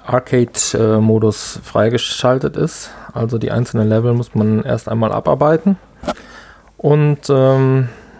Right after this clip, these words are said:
ja, die Story ist im Prinzip der Opa, der dem Enkelkind <laughs> eine Geschichte erzählt.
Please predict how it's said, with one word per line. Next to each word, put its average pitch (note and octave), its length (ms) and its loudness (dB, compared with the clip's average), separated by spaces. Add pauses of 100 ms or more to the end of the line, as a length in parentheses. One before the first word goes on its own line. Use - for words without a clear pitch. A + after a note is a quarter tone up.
(160)
ja, C#3+ 160 0
die G2+ 120 0
Story B2 460 -2
ist - 520 -10 (560)
im A#2+ 120 -4
Prinzip A#2 460 -4
der G#2+ 420 0 (1300)
Opa, D#3+ 520 2
der C#3 180 0
dem B2+ 160 0
Enkelkind D#3 1080 0
<laughs> - 20 -12
eine B2+ 540 2 (640)
Geschichte - 400 -2
erzählt. A2+ 500 -2